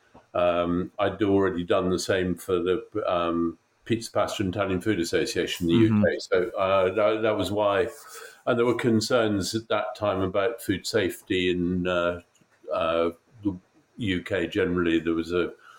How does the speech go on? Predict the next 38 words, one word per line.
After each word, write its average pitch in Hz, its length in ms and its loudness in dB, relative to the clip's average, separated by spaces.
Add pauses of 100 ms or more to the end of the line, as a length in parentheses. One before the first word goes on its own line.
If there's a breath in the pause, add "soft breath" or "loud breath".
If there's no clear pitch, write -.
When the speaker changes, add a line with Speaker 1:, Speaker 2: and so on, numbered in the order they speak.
(160 loud breath)
Speaker 1:
whole 90 180 2
lot 82 100 -2
about 92 280 -2
eggs 85 380 -4
and 82 160 -2
things 85 260 -2
going 82 280 0
on. 82 320 -2
So 104 340 0
I, 110 300 -2
the 113 180 2
industry 107 400 0
was 90 160 -4
concerned 87 500 0
really 82 220 0
to - 180 -16
try 92 220 -2
and 80 160 -4
find 82 340 -2
a, 80 140 2 (540 loud breath)
uh, 85 360 0 (140)
a 92 100 0
way 87 280 0
of 85 100 -2
getting 87 300 0
together 85 380 0
to 87 500 2 (300)
collectively 82 840 -2 (460 soft breath)
deal 95 200 2
with 87 120 2
some 92 160 0
of 85 60 0
the 87 140 2
issues 82 380 -2
that 98 200 -6
they 87 100 0
were 85 140 0
likely 90 240 0